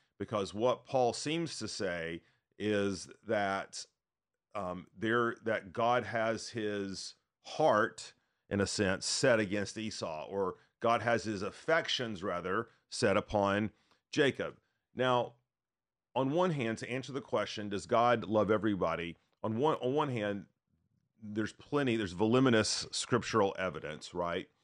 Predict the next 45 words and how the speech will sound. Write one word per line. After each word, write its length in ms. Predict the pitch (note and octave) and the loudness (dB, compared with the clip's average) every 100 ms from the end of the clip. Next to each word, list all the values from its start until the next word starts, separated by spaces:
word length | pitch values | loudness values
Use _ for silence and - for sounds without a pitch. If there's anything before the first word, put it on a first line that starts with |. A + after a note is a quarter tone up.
| _ _ _ - | _ _ _ -8
to 80 | A#2+ | -2
say 180 | B2+ | 0
that, 120 | G#2 G#2+ | 2 -2
of 80 | - | -2
course, 480 | B2+ A#2 A2 - - | 0 2 0 -8 -4
God 300 | G2+ G#2 F2+ | 0 2 2
does 260 | C#3+ C#3+ | 2 2
love 200 | G#2 F2+ | 0 0
everybody. 580 | F2 D#2+ D#2+ C#2 A1+ - _ _ _ _ _ | -2 -4 -6 -6 -8 -14 _ _ _ _ _
"For 80 | G#2 | -6
God 300 | E2+ G2+ G2+ | 0 0 0
so 180 | - G#2 | -2 -2
loved 340 | G2+ G2 F2+ | 0 0 0
the 120 | G#2 | -2
world." 720 | G2+ E2+ G#2 A#2+ G#2+ D#2 C#2 - _ _ _ - | -2 -4 0 2 2 0 -8 -16 _ _ _ -6
We 120 | G#2 | -6
see 260 | - A#2+ | -2 -4
Je-, 460 | F2+ F#2 A#2+ C3 B2+ G#2+ G2+ | -4 0 2 2 0 -6 -2
uh, 200 | G#2 G2+ | 0 0
Jesus 500 | F2 B2+ C3 A#2 - | -2 -2 0 -2 -2
looking 280 | A#2+ A#2 A2+ | -4 -2 -4
at 120 | A2+ | -4
the 80 | G2+ | -8
crowds. 600 | - B2 A2+ F#2+ G2 - | 0 2 4 2 -4 -4
They 100 | A2 | -2
were 140 | A2+ | -2
harassed 680 | A2 G#2 A2+ A#2 G#2+ G2+ - | -2 0 2 2 2 -2 -6
with 100 | F#2+ | -6
sheep 360 | - A#2+ A2+ - | -2 -2 -2 0
without 240 | G2+ G2 | 2 4
a 40 | F#2 | 4
shepherd, 540 | - B2 G#2+ G2+ E2+ _ _ _ _ - | 2 2 2 0 0 _ _ _ _ -8
like 120 | F#2+ | -6
sheep 200 | - A#2+ | -6 -6
without 180 | G#2+ G2+ | -4 -4
a 40 | |
shepherd. 320 | - A#2+ G#2+ | -2 -2 -2
He 60 | G#2+ | -4
said 180 | G2 G#2+ | -4 -2
he 80 | G#2 | -2
had 200 | G#2 - | -2 -4
compassion 800 | A#2 - B2 B2+ B2 - A#2+ G2 | -8 -8 -2 0 0 -4 -6 -8
on 300 | E2+ F2+ F2+ | -8 -8 -6
them. 340 | D#2+ C2 G#1+ _ _ _ _ - | -8 -10 -16 _ _ _ _ -8
Um, 600 | F#2 G2+ G2 G2 G2 F#2+ | -2 2 2 2 0 -6